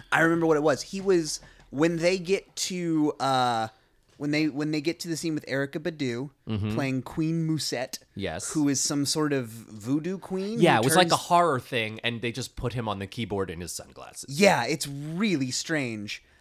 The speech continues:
Speaker 1: Um, that movie is not good. Um,
Speaker 2: <laughs>
Speaker 1: it, well, it made the, it made the, the, the s-, big sequel mistake of replace a character with a child.
Speaker 2: Yes.
Speaker 1: Um, and then the, uh, the,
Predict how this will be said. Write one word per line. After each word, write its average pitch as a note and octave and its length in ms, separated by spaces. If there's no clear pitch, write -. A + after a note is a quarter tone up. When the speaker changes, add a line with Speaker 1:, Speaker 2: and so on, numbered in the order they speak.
Speaker 1:
Um, C3 440
that A#3 140
movie D4 220
is C#3+ 100
not F3 280
good. B2 340
Um, C3 760
Speaker 2:
<laughs> - 60
Speaker 1:
it, F#3+ 320
well, B3 140
it C4+ 100
made D4+ 180
the, B3 120
it G#3+ 60
made C4+ 200
the, G#3 60
the, D#3 360
the C3 260
s-, - 180
big C#3+ 500
sequel E3 280
mistake C#3 340
of C3+ 120
replace D3+ 380
a E3 40
character D#3+ 460
with D#3 160
a - 60
child. - 500
Speaker 2:
Yes. F2+ 520
Speaker 1:
Um, A#2 680
and C3+ 220
then C3+ 120
the, C3 140
uh, C#3 180
the, C#3+ 360